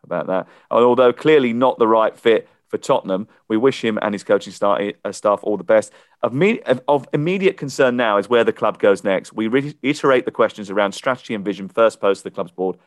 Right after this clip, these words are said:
in early October. The fans aren't happy, are they? I mean, it's two years of obvious regression now, isn't it, since that Champions League final? And it had gone a little bit stale before then.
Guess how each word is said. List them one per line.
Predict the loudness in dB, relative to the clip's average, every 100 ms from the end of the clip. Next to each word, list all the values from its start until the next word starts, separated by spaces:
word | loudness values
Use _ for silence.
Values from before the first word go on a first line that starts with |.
| _ -20
in | -10
early | -2 -2 -2 -6
October. | -8 -12 -6 -4 -2 -4 -8 _ _ -18
The | -16
fans | -12 -10 -4
aren't | -2 -2
happy, | -4 -12 -4
are | -2 -2
they? | -4
I | -4
mean, | -6
it's | -6 -10
two | -2 -2
years | 2 2 2
of | 4
obvious | 2 2 2 2 0
regression | -6 0 0 0 -14 -12
now, | -10 -8 -10
isn't | -12 -18
it, | -16
since | -12
that | -8 -8
Champions | -8 -8 -8 -8
League | -10 -4
final? | -4 -2 -8 _ _ -4
And | -2
it | -2
had | 0
gone | 2 2
a | 2
little | 0
bit | -2 -6
stale | -2 0 0
before | -4 -6 -4
then. | -4 -6